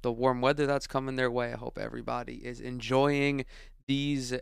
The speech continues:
N B A conference finals, because I know that I sure as shit have only been enjoying one series. I think that might be, um, I don't know if that's a bit of a hot take, because if you guys have been keeping up with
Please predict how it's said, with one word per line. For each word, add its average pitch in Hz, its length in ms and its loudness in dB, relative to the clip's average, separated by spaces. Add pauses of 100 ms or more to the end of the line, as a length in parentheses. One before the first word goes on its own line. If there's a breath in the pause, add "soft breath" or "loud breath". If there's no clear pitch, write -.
N 139 220 2
B 135 240 2
A 131 160 8
conference 127 680 -2
finals, 143 540 2
because 117 400 -4
I 117 220 2
know 139 280 4
that 113 200 4
I 127 420 4 (460 soft breath)
sure 123 300 4
as 117 60 2
shit 123 200 0
have 120 260 6
only 170 240 2
been 185 160 -2
enjoying 143 460 2
one 120 160 2
series. 113 580 2 (100)
I 113 140 6
think 160 380 0
that 139 240 4 (240)
might 180 280 0
be, 170 300 0
um, 120 480 -4 (720)
I 370 40 0
don't 392 100 4
know 359 100 6
if - 60 2
that's - 400 2 (500)
a 139 60 0
bit 131 160 6
of 127 80 6
a 123 120 8
hot 117 220 6
take, 117 380 -6
because 135 720 4 (920)
if 165 220 4
you 139 200 -2
guys 147 200 10
have 147 240 6
been 117 140 -4
keeping 113 340 -6
up 113 240 -8
with 117 200 -4